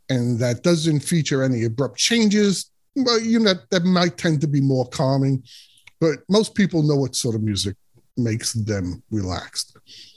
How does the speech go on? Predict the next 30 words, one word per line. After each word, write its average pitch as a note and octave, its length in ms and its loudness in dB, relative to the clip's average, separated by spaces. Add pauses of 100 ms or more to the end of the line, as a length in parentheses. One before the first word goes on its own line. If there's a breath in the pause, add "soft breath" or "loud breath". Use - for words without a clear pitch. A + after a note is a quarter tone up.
(140 loud breath)
And D3 80 2
because B3+ 400 0
it E3+ 60 0
is C#3 180 -4
so A2+ 200 -2
helpful A#2 500 -4 (640)
in A2 120 -2
stress C3+ 460 -2
management, A2 540 -6
I A3 200 2
asked A#3 220 -2
an F3+ 100 2
expert A2+ 400 -4
to A2+ 80 -4
join G2+ 300 -4
us - 160 -4
today - 320 -10 (480 soft breath)
'cause D3 180 0
I D3+ 240 2
am C#3+ 220 2
not A2 260 -2
the G2+ 140 -4
expert. - 440 -12 (720 loud breath)
And E3 260 2
I E3 100 2
wanted G#3 340 2
him G3 160 2
to F#3+ 100 -2
help D#3 320 0
us C#3 260 0